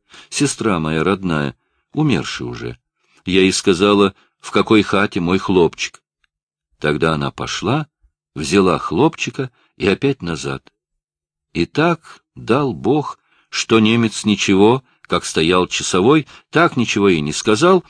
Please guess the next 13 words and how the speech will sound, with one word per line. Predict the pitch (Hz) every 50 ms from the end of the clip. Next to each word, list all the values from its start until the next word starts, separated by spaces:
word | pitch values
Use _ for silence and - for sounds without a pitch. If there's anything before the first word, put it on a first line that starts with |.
| _ _ _
и | - 127
она | 160 180 180 180 165
прошла | - 117 120 - - 117 110
мимо. | 92 80 80 80 76 76 - _ _ _ _ _ _ _ _ _ _ _ _ _ _ _ _ _ _ _ _ _ _ _ _ _
Как | - 117 123 120 117 _ - -
увидела | - 117 113 113 123 131 135 131 123 117 107 101 101
я | 101 101 98 98 95
сыночка! | - - 95 95 92 90 95 95 90 82 - - - - _ - - - - _ _ _ _ _ _ _ _ _ _ - _ _ _ _ _ _ -
Ну, | 92 123 165 165 123
теперь | _ - - - 98 92 - -
все. | - - - - - - 64 60 60 _ _ _ _ _ _ _ _ _ _ _ _ _ _ _ _ _ _ _ _ _ _
И | - -
этот | 80 80 80 - - - - - -